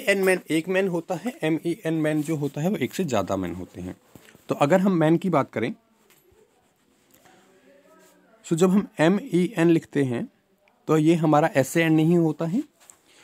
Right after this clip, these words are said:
लेकिन ये प्लूरल तो है, तो इसमें हम क्या करेंगे? अपोस्ट्रोफी लगाएंगे और एस दोनों का ही यूज़ करते हैं। तो इसी प्रकार से यहाँ पर एग्जांपल्स देखिए आप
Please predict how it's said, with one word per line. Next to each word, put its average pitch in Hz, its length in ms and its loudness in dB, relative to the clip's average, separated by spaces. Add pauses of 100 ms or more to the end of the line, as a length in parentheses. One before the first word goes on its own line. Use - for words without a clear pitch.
(300)
लेकिन 143 220 4
ये 202 80 6
प्लूरल 165 340 6
तो 226 160 6
है, 220 260 2 (380)
तो 143 140 -6
इसमें 175 260 2
हम 185 100 6
क्या 175 140 0
करेंगे? 170 360 0
अपोस्ट्रोफी 127 460 -6
लगाएंगे 139 380 0
और - 280 -6
एस 107 260 -10
दोनों 120 300 2
का 92 140 -8
ही 104 160 -8 (260)
यूज़ 95 280 -8
करते - 240 -18
हैं। 90 160 -14 (240)
तो - 60 -8
इसी 180 180 -2
प्रकार 180 240 0
से - 120 -2
यहाँ 147 120 2
पर 143 120 -4
एग्जांपल्स 117 440 -2
देखिए 139 260 -6
आप 185 100 -10